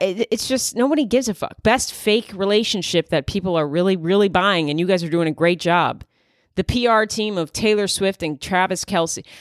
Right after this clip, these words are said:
I don't know. The, uh, best fake relationship of all time, Oprah Winfrey and Stedman. These are the awards I wanna see. Who gives a fuck about best actor in a leading role in a leading movie that was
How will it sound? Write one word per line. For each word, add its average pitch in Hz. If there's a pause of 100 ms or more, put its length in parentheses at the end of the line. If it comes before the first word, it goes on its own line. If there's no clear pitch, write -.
(160)
I 381
don't 262
know. 196 (160)
The, 226 (140)
uh, 135 (160)
best 254
fake - (240)
relationship 262
of 240
all 262
time, 269
Oprah 208
Winfrey 254
and 262
Stedman. 269 (300)
These 381
are 339
the 269
awards 220
I 196
wanna 180
see. 151 (760)
Who 381
gives 359
a 302
fuck 302
about 180
best 175
actor 190
in 180
a 165
leading 180
role 190
in 175
a 170
leading 190
movie 185
that 175
was 180